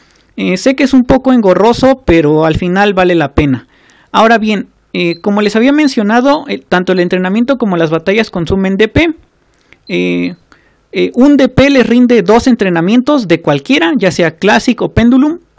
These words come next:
o una batalla, sea en línea o contra un código Q R o código de barras. Entonces, para rellenarlo hay dos métodos. Si se lo acaban y llega a cero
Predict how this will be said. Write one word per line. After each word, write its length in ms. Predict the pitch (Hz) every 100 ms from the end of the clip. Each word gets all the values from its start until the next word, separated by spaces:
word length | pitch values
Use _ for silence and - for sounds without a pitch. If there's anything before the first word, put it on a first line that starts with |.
| _ _ _
o 180 | 180 180
una 240 | 240 226
batalla, 560 | 214 214 269 262 254 233 _ _ _ _ _
sea 260 | - 196 202
en 160 | 196 196
línea 300 | 247 277 269
o 20 |
contra 300 | 185 165 175
un 80 | 175
código 640 | 185 190 180 165 151 139
Q 240 | - 185 196
R 360 | 220 202 185
o 200 | 160 143 139 -
código 320 | 165 165 170
de 80 | 196
barras. 320 | 247 247 - _ _ _ _
Entonces, 340 | 190 196 233 233
para 200 | 220 190
rellenarlo 540 | 190 196 208 247 254
hay 120 | 247
dos 200 | 214 214
métodos. 560 | 208 233 240 202 175 - _ _ _ _ _ _ _ _ - _ -
Si 220 | - 208
se 140 | 214
lo 100 | 208
acaban 500 | 196 233 262 285 294
y 140 | 185 175
llega 260 | 202 214
a 60 | 202
cero 400 | - 214 262